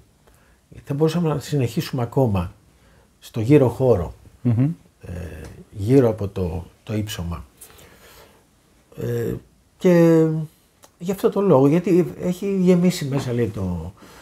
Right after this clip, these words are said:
Speaker 2: «Μας γεμίσατε το μουσείο,
Speaker 1: Ναι, μας
Speaker 2: μας γεμίσατε τις
Speaker 1: γεμίσατε το μουσείο.
Speaker 2: αποθήκες».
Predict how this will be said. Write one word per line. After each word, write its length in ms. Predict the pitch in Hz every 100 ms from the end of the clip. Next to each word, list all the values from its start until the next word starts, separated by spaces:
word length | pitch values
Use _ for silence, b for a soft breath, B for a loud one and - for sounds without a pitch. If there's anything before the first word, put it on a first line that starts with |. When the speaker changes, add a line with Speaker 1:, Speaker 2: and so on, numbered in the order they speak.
| b -
Speaker 2:
«Μας 180 | 139
γεμίσατε 420 | 131 160 190 190 170
το 120 | 175
μουσείο, 360 | 170 170 151
Speaker 1:
Ναι, 60 | 156
μας 120 | 180
Speaker 2:
μας 20 |
γεμίσατε 220 | 170 - 151
τις 80 | 143
Speaker 1:
γεμίσατε 300 | 175 185 185
το 180 | -
μουσείο. 20 | 175
Speaker 2:
αποθήκες». 440 | 170 170 151